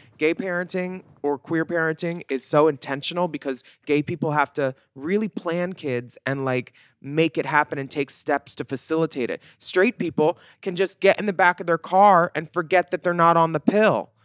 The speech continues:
and then they poop out a baby. Honestly, and I'll say that. That's what my sister did. I've spent thousands on trying to have a child, and I couldn't do it.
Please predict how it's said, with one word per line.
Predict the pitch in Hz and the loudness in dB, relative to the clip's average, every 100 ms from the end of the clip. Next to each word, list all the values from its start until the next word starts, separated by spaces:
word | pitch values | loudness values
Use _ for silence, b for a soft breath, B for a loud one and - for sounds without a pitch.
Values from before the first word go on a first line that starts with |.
| b b | b b
and | 156 | -2
then | 170 170 | 0 2
they | 160 | 0
poop | - 196 180 | -2 -2 2
out | 190 180 | 4 4
a | |
baby. | 165 185 208 131 85 - _ _ _ _ _ _ - | 4 4 2 -2 -6 -12 _ _ _ _ _ _ 0
Honestly, | 180 233 185 135 - | 2 2 0 -4 0
and | 170 180 | 2 4
I'll | |
say | 208 202 220 | 2 2 2
that. | 208 143 135 | 4 2 0
That's | 175 - | 0 0
what | 214 | -4
my | 190 | -4
sister | - 196 - 190 | -6 -6 -6 0
did. | 185 202 _ _ _ _ _ _ _ _ _ _ _ _ _ _ | 0 0 _ _ _ _ _ _ _ _ _ _ _ _ _ _
I've | 165 190 | 0 0
spent | 214 208 - | -2 -4 -6
thousands | - 160 147 208 214 185 185 156 135 143 | -8 0 2 2 0 -2 -4 -6 -8 -4
on | 147 139 | -4 -2
trying | 151 143 | -2 -2
to | 135 | -2
have | 135 | -4
a | 123 | -4
child, | - 120 110 87 - | -2 0 0 -2 -2
and | 139 | 0
I | 156 | 0
couldn't | - 185 139 | 0 -4 -2
do | 135 147 | 0 0
it. | 185 | -2